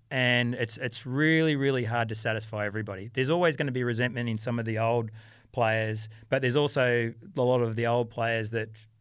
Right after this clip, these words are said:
are celebrating the success. And then there's any,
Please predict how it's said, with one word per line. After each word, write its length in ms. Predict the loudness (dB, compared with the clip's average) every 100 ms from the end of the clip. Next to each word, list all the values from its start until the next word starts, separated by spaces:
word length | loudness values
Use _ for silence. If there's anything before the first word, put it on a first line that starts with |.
| _ _ -12
are 60 | -6
celebrating 880 | -2 0 0 2 2 0 -2 -4 -4
the 80 |
success. 560 | -6 -8 -6 -2 -2 0
And 100 | 0
then 220 | 2 0 -4 -14 -6
there's 300 | 0 0 0 -6 -14 _ _ _ _ _ -4
any, 540 | 0 2 2 0 -2